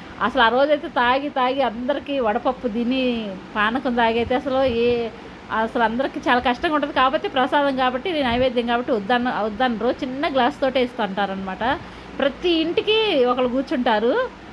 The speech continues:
వచ్చి వీళ్ళందరికీ ఇస్తూనే ఉంటారు. అట్లాగా తా-, ఆ రోజు మొత్తం పానకం తాగుతూనే ఉంటారు ప్రతి, ఆ రోజు మొత్తము.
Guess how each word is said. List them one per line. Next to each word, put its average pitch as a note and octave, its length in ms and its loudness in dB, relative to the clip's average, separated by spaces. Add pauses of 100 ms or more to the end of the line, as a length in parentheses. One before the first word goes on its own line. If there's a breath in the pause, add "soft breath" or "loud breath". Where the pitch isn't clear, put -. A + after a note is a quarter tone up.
(100)
వచ్చి A#3+ 200 -2
వీళ్ళందరికీ C#4+ 640 2
ఇస్తూనే C#4+ 420 0
ఉంటారు. A#3 400 0
అట్లాగా A3+ 480 0
తా-, G#3+ 460 0
ఆ - 20 2
రోజు B3 260 2
మొత్తం B3+ 360 0
పానకం B3 380 0
తాగుతూనే A#3+ 580 0
ఉంటారు C4+ 420 4
ప్రతి, A3 380 -2
ఆ G#3+ 140 0
రోజు A3+ 260 -2
మొత్తము. C4 760 -8